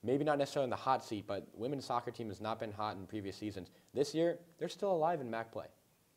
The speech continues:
They're doing a great job out there, and the freshmen especially are leading the way,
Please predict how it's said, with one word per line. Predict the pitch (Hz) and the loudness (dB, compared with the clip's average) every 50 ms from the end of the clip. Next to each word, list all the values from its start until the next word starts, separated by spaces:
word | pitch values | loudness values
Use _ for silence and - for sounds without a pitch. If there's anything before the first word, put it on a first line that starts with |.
| _ | _
They're | - 139 | 0 4
doing | 143 160 156 143 - - - - | 6 6 6 4 2 -2 -6 -8
a | - | -8
great | 113 98 107 104 123 131 120 107 | -6 -4 0 2 2 2 2 2
job | - 104 101 95 85 | 0 0 2 2 0
out | 87 85 82 - | -2 -4 -4 -4
there, | 87 85 | -6 -4
and | 82 85 85 82 | -4 -4 -6 -8
the | - | -8
freshmen | - - 135 135 135 - 131 113 | 0 2 4 4 4 2 -2 -4
especially | 101 - - 113 117 - - 151 143 | -4 0 0 0 0 2 2 4 4
are | 107 | 4
leading | 101 104 104 113 120 127 123 | 2 2 0 0 0 0 0
the | 113 107 | -2 -2
way, | 101 107 104 98 95 | -2 -2 -2 -4 -6